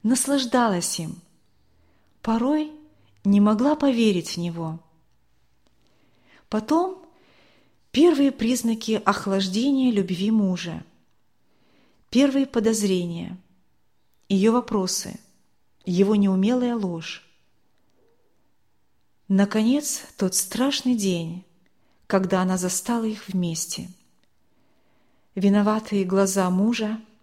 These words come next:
наглая усмешка сестры, которая была моложе и красивее её. Горькие бессонные ночи, мокрая от слёз подушка.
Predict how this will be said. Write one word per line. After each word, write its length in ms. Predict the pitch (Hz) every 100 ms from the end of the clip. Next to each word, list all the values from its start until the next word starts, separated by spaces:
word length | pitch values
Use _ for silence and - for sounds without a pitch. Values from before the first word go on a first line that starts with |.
| _ _ _ _ - - _ _ -
наглая 640 | 196 269 262 196 175 170 -
усмешка 600 | 190 - 220 285 - 175
сестры, 760 | - - - 214 226 240 247 - - _ _ _ _
которая 320 | - 202 214 202
была 420 | 190 196 196 202 -
моложе 720 | 185 196 185 190 254 196 170 - _ _ _
и 60 | 214
красивее 680 | 220 247 - 240 180 165 160
её. 240 | 156 - - _ _ _ _ _ _ _ _ _ _ _ _ _ _ _ _ _
Горькие 540 | 214 196 269 277 - 202
бессонные 580 | 185 196 - 294 277 262
ночи, 640 | 208 185 185 - 180 185 _ _ _ _ _ _ _ _ _ _ _ -
мокрая 560 | 196 233 - 226 196
от 240 | 190 185 185
слёз 340 | - 226 262
подушка. 760 | - 220 185 185 175 - -